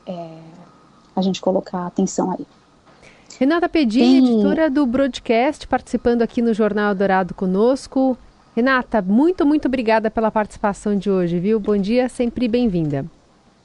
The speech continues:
Speaker 1: Carol, Heisen, eu que agradeço, agradeço a vocês da rádio, aos ouvintes. Eu queria só aproveitar pra fazer um convite. É, a gente tá falando aqui de economia e hoje o Broadcast promove uma live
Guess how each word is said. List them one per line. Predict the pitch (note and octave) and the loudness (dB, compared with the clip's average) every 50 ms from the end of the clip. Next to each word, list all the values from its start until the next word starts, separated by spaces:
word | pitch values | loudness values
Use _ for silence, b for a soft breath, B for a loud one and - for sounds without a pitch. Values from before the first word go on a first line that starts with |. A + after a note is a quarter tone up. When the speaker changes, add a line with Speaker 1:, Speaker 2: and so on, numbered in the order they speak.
| _ _ _ _ _ | _ _ _ _ _
Speaker 1:
Carol, | - G3+ F#3 F#3+ F#3+ G3 G3+ G3+ G3 G3 F#3+ | -2 0 2 2 2 2 2 2 0 -2 -2
Heisen, | F#3 G3 F3+ F3+ F3+ F3+ F3+ - - F#3 F#3 | -2 -2 0 0 0 -2 -2 -4 -2 -2 -2
eu | F#3 | -2
que | - G3 | -2 -2
agradeço, | F3 - E3 E3 G3 G#3 G#3 G#3 G#3+ | 0 0 2 2 2 2 2 2 0
agradeço | G3 G3 F#3+ F3+ F#3 F#3 - F#3+ | 0 0 0 0 0 0 0 -2
a | F3+ | -2
vocês | F3+ G3 - - F#3 E3+ F3 | -2 -2 -2 0 -2 0 0
da | E3+ F3+ | -2 -2
rádio, | F3 G3+ G3+ G#3+ G#3+ G3 | 0 0 0 0 2 0
aos | F#3 F#3 F#3+ | 0 0 0
ouvintes. | F3+ F3 F3 A3 A3+ A#3 A3+ - G#3 G3 | -2 0 2 2 4 4 2 2 0 0
Eu | G#3 | 0
queria | - - G#3 B3 - | 0 -2 -2 0 0
só | - - - - B3 B3+ | 0 0 0 0 0 0
aproveitar | B3+ - - A3+ F#3+ G3 G3 - - G3+ G#3 G#3+ B B B B B B B | 2 2 2 2 2 0 -2 -2 -2 -2 -2 -2 B B B B B B B
pra | - G#3+ G#3 | -2 0 0
fazer | - G#3+ G3+ A3+ | 2 2 2 2
um | A#3 | 4
convite. | - C#4+ C#4 A3 F#3+ F#3+ F3+ - - - b b b b b b b - - | 4 4 4 4 4 0 -2 -2 -6 -8 b b b b b b b -2 0
É, | F3+ F3+ F3 F3 F3 E3+ E3+ E3 D#3+ E3+ E3+ C#3 - - - | 0 2 2 2 2 0 0 -2 -6 -8 -10 -12 -14 -6 -4
a | - | 0
gente | F#3+ G3+ F#3+ - | 0 0 0 -2
tá | - F#3+ | -4 -2
falando | - F#3 F#3 F#3 F3+ | 0 0 2 2 0
aqui | F3 - G3 | 0 0 0
de | F3+ F3 | -2 0
economia | F3 - F3+ F3+ F3 F3+ G#3 A#3 A#3 G#3+ G3 F#3 E3 - - | 0 0 0 2 2 4 4 4 4 4 2 2 -2 -2 0
e | F#3 F3+ F3+ | 2 2 4
hoje | F#3 G3 G#3 G#3 G3+ F#3 F#3+ F#3 G3 G3 | 4 4 4 4 2 2 0 0 0 0
o | F#3+ | 0
Broadcast | F#3+ F#3+ G3 F3+ - - - F#3+ F#3 F#3 F#3 - - | 0 0 -2 -2 -2 -2 -2 0 0 0 -2 -4 -6
promove | F#3+ - G3 F#3 F#3 F#3 F#3+ F#3+ G3 | -6 -6 -4 -2 -2 -2 -2 -4 -4
uma | G#3 G#3 G#3+ G#3+ | -4 -2 -2 -2
live | G3+ G3 G3 G3+ G3+ G3 F#3+ F3+ E3+ F3+ C#3+ | -2 -2 -2 -2 -2 -4 -6 -8 -12 -14 -14